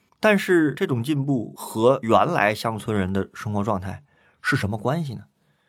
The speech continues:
是你这一个民宿进步了，还是整个村儿都进步了？这是我们需要考虑的问题啊。我觉得这是所谓介入乡村，资本也好，景观也好，艺术也好，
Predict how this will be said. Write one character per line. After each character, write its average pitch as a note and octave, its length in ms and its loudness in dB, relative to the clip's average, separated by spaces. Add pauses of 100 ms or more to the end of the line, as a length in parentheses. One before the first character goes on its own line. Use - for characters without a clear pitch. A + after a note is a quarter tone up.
(300)
是 - 180 0
你 F3+ 60 6
这 F3+ 100 6
一 F3+ 220 0
个 A#3 100 6
民 F3 200 2
宿 A3+ 180 -2
进 C#3 240 2
步 B2+ 160 -2
了， G#2 120 6
还 A2 100 2
是 A#2+ 80 0
整 F#2+ 120 -6
个 G#2 140 -2
村 E3 180 -6
儿 D#3+ 60 -2
都 A#2 80 -2
进 F#2 220 -8
步 F#2 80 -14
了？ - 140 -16 (500)
这 - 100 2
是 F#3 140 0
我 F#2+ 80 2
们 F2+ 120 -6
需 G2 120 -6
要 F2 100 0
考 - 180 -12
虑 D#2+ 60 -10
的 E2 100 -8
问 F2 140 -10
题 - 140 -16
啊。 - 80 -20 (720)
我 B2+ 100 4
觉 C#3+ 60 6
得 E3+ 60 2
这 B3 140 2
是 G#2+ 300 -2
所 - 180 -4
谓 A2 240 4 (140)
介 F3+ 280 6
入 G#2+ 460 -4
乡 G#2 240 2
村， G2+ 320 -2 (120)
资 D#3 180 0
本 G2 180 4
也 F#2+ 80 -4
好， F2+ 180 -10 (100)
景 G2 180 0
观 B2 160 6
也 B2+ 80 0
好， G#2 180 -6
艺 F3 160 0
术 C#3+ 160 -4
也 - 60 -14
好， - 220 -18